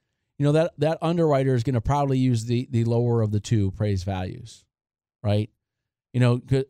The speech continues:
'cause Donald Trump's in trouble in New York for saying that his property, it, it was, his properties were worth more. Well, we, we don't wanna get into all that. Th-, that, that, that's a,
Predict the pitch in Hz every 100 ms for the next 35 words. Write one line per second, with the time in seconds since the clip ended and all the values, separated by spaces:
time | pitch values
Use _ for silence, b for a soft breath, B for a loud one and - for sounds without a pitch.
0 | - 143 123 170 175 127 160 156 - 120
1 | 147 147 135 123 127 120 117 120 135 -
2 | - _ _ _ _ 143 120 151 143 139
3 | 120 127 117 - 135 131 143 127 131 123
4 | 127 131 127 123 117 - 123 120 - 139
5 | 147 139 123 120 120 120 120 - 127 131
6 | 127 120 113 B - - B _ _ _
7 | _ - 120 - 113 107 95 87 80 78
8 | - - - _ _ _ _ _ _ _
9 | _ - - 120 120 - 113 110 110 107
10 | 101